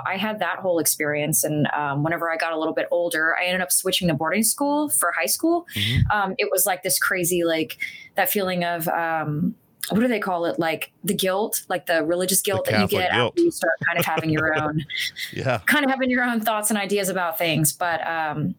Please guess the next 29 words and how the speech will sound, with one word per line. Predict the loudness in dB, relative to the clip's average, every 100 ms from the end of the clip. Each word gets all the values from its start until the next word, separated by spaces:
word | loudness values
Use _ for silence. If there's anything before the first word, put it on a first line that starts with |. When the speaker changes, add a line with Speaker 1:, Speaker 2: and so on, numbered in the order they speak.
| _
Speaker 1:
yeah, | 2 2 2
I | 0
mean, | 0 0
it | -2
definitely | -2 -2 0 2
wasn't, | 2 0 -2 0
like, | -2 -2 -4 -4
I | 0
didn't | 2
grow | 2 2
up, | 0 -2 -2
like, | -2 -2 -2
in | 0
a, | 0 0 -2 0
um, | -2 -4 _ _ _ _ _ _ -6 -4 -6 -8 -14 -20 _ _ _ _ _ _ _ _ _ -2 0 2
well, | 2 2 0 -4 -10 -12 _ _ _ _ _ _ -2
I, | 0 2
honestly, | 0 2 2 2
sometimes | 2 0 0
I | 0
think | 0 0
I | 0
do | 2 0
downplay | 0 0 0 0
it | 0
a |
little | 0 0
bit | 0 0
because | -2 0 0 2 0 -2